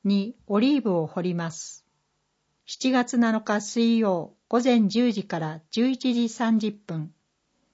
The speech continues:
講師、ホジャティーアヤさん、株式会社オミード。定員四人申し込み順。料金千五百円、材料費。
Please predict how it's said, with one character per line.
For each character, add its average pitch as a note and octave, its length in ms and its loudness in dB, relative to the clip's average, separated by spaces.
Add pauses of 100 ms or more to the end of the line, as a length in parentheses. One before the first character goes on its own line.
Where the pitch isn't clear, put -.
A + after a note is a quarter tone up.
(140)
講 C4 220 2
師、 D#3+ 400 -6 (320)
ホ G3 120 -4
ジ A#3 100 2
ャ B3+ 80 4
テ C4 120 -6
ィ A#3+ 240 2
ー - 20 -6
ア G#3 100 0
ヤ G3 140 0
さ E3 240 -8
ん、 D3+ 120 -10 (400)
株 B3+ 240 0
式 C4+ 260 -4
会 B3+ 220 -2
社 E3+ 360 -8
オ F#3 120 0
ミ G#3+ 280 4
ー - 20 -10
ド。 D3 200 -12 (800)
定 B3+ 240 4
員 A3+ 380 2 (140)
四 G#3 220 2
人 G#3 320 2 (120)
申 A3 200 2
し - 80 -8
込 A#3+ 140 0
み A3+ 100 4
順。 G3+ 360 -6 (760)
料 C4+ 220 2
金 F#3 480 -4
千 A#3+ 360 2
五 A3 120 2
百 A3 320 -4
円、 E3 260 -8 (180)
材 A#3+ 280 0
料 B3 180 0
費。 E3 340 -8